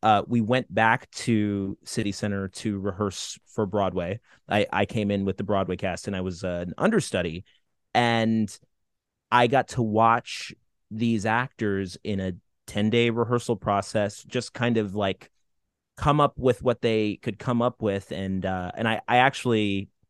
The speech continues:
I, I, I think I owe a lot to Gavin Creel, because I watched him just try things. And I was like, "You know what?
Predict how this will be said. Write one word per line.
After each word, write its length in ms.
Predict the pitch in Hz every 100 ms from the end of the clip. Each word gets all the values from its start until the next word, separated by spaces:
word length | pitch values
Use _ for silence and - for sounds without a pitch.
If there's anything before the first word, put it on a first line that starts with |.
| _ -
I, 120 | - _ -
I, 180 | 127 123
I 80 | 131
think 140 | 117 117
I 80 |
owe 200 | - 117
a 20 | 113
lot 260 | 107 95
to 100 | -
Gavin 380 | 104 107 104 104
Creel, 520 | - 107 98 85 90 _ _ _ -
because 220 | 120 110
I 80 | 104
watched 400 | 104 110 - -
him 240 | 113 101
just 200 | 202 - - _ _ _ _ _
try 580 | - - 127 117 117 120
things. 520 | - 98 90 90 87
And 80 | 107
I 60 | 95
was 140 | 90
like, 200 | 95 -
"You 80 | 139
know 160 | 139
what? 380 | 131 113 113 139